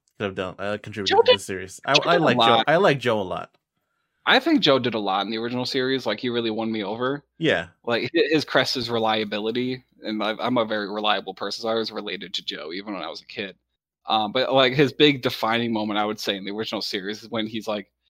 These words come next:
Speaker 2: he's with T K, who's the youngest of the group.
Speaker 1: Yeah.
Speaker 2: And they're, like, sailing in the bay, and they get into trouble, and T K falls in the water, and T K can't swim. And so Joe, like, hops in there, and he, he saves T K, but then in his head, he's like, "Oh, yeah, I don't know how to swim either." And he just starts
Speaker 1: <laughs>
Speaker 2: to drown.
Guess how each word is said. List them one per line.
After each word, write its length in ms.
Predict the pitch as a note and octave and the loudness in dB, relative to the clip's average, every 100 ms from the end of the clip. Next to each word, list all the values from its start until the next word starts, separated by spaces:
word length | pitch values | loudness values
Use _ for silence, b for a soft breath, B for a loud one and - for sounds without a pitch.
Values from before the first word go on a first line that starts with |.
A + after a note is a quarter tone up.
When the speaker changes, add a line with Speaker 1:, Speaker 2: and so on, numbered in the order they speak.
| _ | _
Speaker 2:
he's 180 | C3 A#2+ | -2 0
with 180 | A#2 | -2
T 180 | - C3 | 0 -2
K, 240 | A#2+ A2+ G#2 | 4 2 2
who's 220 | A#2+ A2 | -2 -2
the 100 | G#2+ | 0
youngest 380 | A2+ A#2 G#2+ G#2+ | 0 -2 -4 -6
of 120 | G2 | -8
the 100 | G2 | -10
group. 300 | G2 F2+ F#2+ | -10 -10 -8
Speaker 1:
Yeah. 220 | G2+ F#2+ - F#2+ - | -4 -4 -6 -14 -6
Speaker 2:
And 80 | G#2+ | 0
they're, 200 | G#2+ A2 | 2 0
like, 160 | G2 | -4
sailing 340 | - A2 A2 G#2+ | -2 0 0 -4
in 100 | G2+ | -6
the 60 | - | -2
bay, 260 | A2+ G#2+ | 2 2
and 120 | F#2+ | 0
they 80 | A2 | -4
get 120 | A2+ A2+ | -2 -4
into 140 | A2+ | -6
trouble, 420 | - D3 C3+ B2 | 2 4 4 2
and 80 | A#2 | 0
T 140 | - | -2
K 200 | C3+ B2+ | 0 0
falls 280 | G#2+ A2+ G#2+ | 2 -2 -2
in 60 | A2+ | -2
the 60 | |
water, 280 | C3+ G3+ F#3+ | 2 4 4
and 80 | F3 | 0
T 100 | F#3+ | -2
K 160 | F3+ E3 | -2 0
can't 240 | D#3+ G#2 | 0 0
swim. 400 | - F3+ A2 D2+ - b _ _ - | 2 4 2 -2 -12 b _ _ -8
And 120 | A#2 | -2
so 180 | A#2+ G#2+ | 0 2
Joe, 460 | A2+ B2+ B2 G#2+ - | 4 4 4 2 0
like, 200 | A2 G#2+ | 0 2
hops 280 | A#2+ A2+ - | -2 -2 -2
in 200 | A2 G#2+ | -4 -4
there, 220 | G#2 G2 | -4 -4
and 80 | G#2+ | -4
he, 220 | A#2+ G#2+ - | -4 -6 -6
he 160 | A#2+ | -8
saves 360 | - C3+ C3 C3 | -2 2 2 0
T 180 | - A2+ | -6 -6
K, 220 | A2+ G2+ | -6 -6
but 180 | G2+ A2+ | -8 0
then 300 | B2+ A#2+ - b b - | 2 0 -4 b b -4
in 100 | B2+ | -2
his 140 | A2 | 0
head, 120 | C#3 | 0
he's 120 | B2 A2+ | 2 0
like, 180 | A2 - | -2 4
"Oh, 180 | C#3 C3 | 4 4
yeah, 260 | B2+ A2+ - | 4 2 2
I 100 | B2 | 2
don't 200 | C3+ B2 | 2 2
know 120 | A2+ | 0
how 120 | A#2 | 0
to 80 | G#2+ | -2
swim 340 | - - A2+ G#2 | -4 -2 -2 -2
either." 360 | A2 A2+ A2 G2+ | -2 -2 -2 -6
And 100 | A2+ | -6
he 80 | A#2+ | -4
just 200 | B2 D3+ | 0 0
starts 280 | - A2+ C#3+ | 0 0 0
Speaker 1:
<laughs> 40 | - | -4
Speaker 2:
to 60 | |
drown. 500 | - A2+ A#2 F#2+ G#2 | -4 0 0 -2 -8